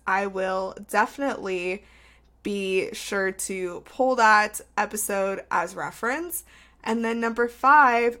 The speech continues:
creating a roundup episode at the end of the year to highlight your top podcast episodes, and it just really brings a lot of excitement. So those are my five tips. If you have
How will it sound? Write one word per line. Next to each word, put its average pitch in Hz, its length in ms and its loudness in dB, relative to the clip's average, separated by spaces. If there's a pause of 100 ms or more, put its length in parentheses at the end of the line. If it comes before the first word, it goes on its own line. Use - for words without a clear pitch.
creating 277 560 0
a 262 120 0
roundup 226 680 0
episode 208 460 -6
at 208 100 -4
the - 180 -12
end 214 200 -2
of 262 120 -2
the 285 120 -6
year 214 360 -4
to 208 280 -8
highlight 220 760 0 (380)
your 196 200 -2
top 294 540 4
podcast 262 580 2
episodes, 240 880 -2
and 196 380 -4 (720)
it 320 100 -2
just 294 200 -8
really 220 260 -2
brings 196 440 -6
a 202 60 -6
lot 190 220 -4
of 185 80 -10
excitement. - 880 -10 (460)
So 262 580 4
those 269 640 2 (120)
are 214 580 4
my 185 220 -6
five 185 320 -4
tips. - 580 -12 (240)
If - 160 -10
you 185 120 -10
have 170 300 -6